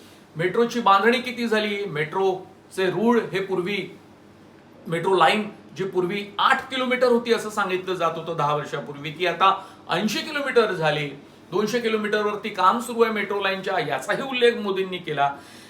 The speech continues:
वेगवेगळ्या अटल सेतू म्हणा, मेट्रो म्हणा, इथलं इन्फ्रास्ट्रक्चर, याचा सगळा सातत्यानं ते क्रमवार उल्लेख करत राहिले, कारण आता त्यांना हे लक्षात आलंय की विधानसभेच्या निवडणुकीमध्ये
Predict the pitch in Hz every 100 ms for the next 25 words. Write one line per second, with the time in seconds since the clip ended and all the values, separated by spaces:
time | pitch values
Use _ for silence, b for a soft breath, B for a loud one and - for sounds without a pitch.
0 | B - 156 220 208 190 190 190 185 185
1 | - - 160 240 240 208 190 180 160 151
2 | 147 151 180 220 220 208 170 156 156 151
3 | - 175 185 196 208 202 185 180 185 170
4 | 170 - 180 185 214 185 180 185 185 180
5 | 175 185 165 165 226 240 220 214 214 196
6 | 185 165 156 208 214 B B B - 165
7 | 196 247 233 233 226 214 202 196 156 -
8 | 220 208 175 160 160 147 220 233 214 196
9 | 190 196 165 165 226 233 226 196 156 147
10 | 151 143